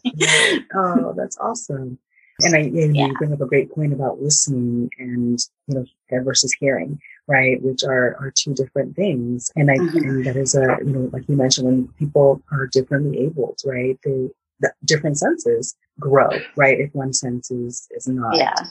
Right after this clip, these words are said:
Speaker 1: you know, not available. And so it, it can really, you know, become in some ways a superpower for him to,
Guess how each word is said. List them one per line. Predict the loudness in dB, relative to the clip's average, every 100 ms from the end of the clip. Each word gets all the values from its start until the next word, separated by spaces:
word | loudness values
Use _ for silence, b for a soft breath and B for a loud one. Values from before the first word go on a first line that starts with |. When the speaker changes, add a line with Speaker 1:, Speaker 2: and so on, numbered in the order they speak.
| -8
Speaker 1:
you | -8
know, | -8 -6
not | -2 0
available. | 2 2 2 2 -2 B B B -4
And | 0 2
so | 0 -2 -4 -2
it, | 0 0 0 -6
it | -10
can | -8 -6
really, | -4 -2 -4 -6 _
you | -10 -10
know, | -12 -18 _
become | -10 -6 -4 -4 -4
in | -2
some | 0 0
ways | 0
a | 0
superpower | 0 -2 -6 -6 -6 -6 -8 _ _ _ -4
for | -4
him | -4 -8 -6 -2
to, | -2 -2 -4